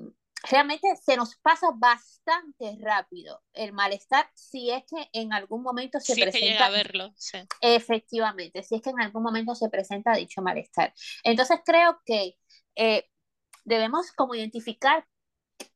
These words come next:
Speaker 1: qué se nos activa en ese momento para utilizarlo como herramienta para cuando alguien que nos importe más y que por ende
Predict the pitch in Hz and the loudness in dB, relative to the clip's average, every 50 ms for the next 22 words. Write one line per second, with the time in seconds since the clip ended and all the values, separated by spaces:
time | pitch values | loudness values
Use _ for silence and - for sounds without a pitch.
0 | _ _ - 294 285 294 302 - - 359 349 294 285 277 - 240 214 190 _ _ | _ _ 4 4 4 4 2 4 4 4 4 4 0 -4 0 0 0 -2 _ _
1 | _ - 311 330 320 240 240 - - 226 226 220 220 247 - 320 302 285 277 277 | _ -8 -6 0 2 2 2 2 0 -6 -10 -8 -10 -10 -10 -10 -8 -8 -8 -8
2 | 302 311 311 _ - 302 320 - _ _ 247 240 233 233 - _ _ _ 247 262 | -10 -12 -10 _ 0 0 0 0 _ _ 4 6 6 4 0 _ _ _ -8 -8
3 | 233 - 247 220 233 226 - 269 269 311 330 _ 330 311 311 302 302 311 302 311 | -6 -8 -8 -8 -8 -4 -2 -2 0 0 -2 _ -6 -6 -6 -6 -6 -6 -4 -6
4 | 294 294 302 302 302 302 285 _ 254 247 262 294 _ _ _ _ _ _ - _ | -6 -6 -8 -8 -10 -10 -6 _ 0 0 0 0 _ _ _ _ _ _ -20 _
5 | _ _ - 254 247 247 240 _ - 254 247 240 233 226 247 269 302 320 285 _ | _ _ 4 4 4 4 2 _ 0 -2 -2 -2 -6 -6 -6 -6 -6 -6 -10 _
6 | 240 220 220 _ _ 220 196 190 190 202 196 208 - _ - 220 208 208 _ _ | -20 -20 -20 _ _ -12 -12 -12 -10 -10 -10 -10 -10 _ -10 -10 -10 -10 _ _
7 | 233 240 254 254 - - 208 208 202 208 208 202 196 - _ _ 214 214 _ _ | 2 2 2 2 -2 -2 -2 0 4 4 4 4 2 -2 _ _ -16 -16 _ _
8 | 208 202 _ - 202 208 226 254 294 277 254 208 | -12 -12 _ -8 -6 -6 -6 -8 -8 -8 -10 -10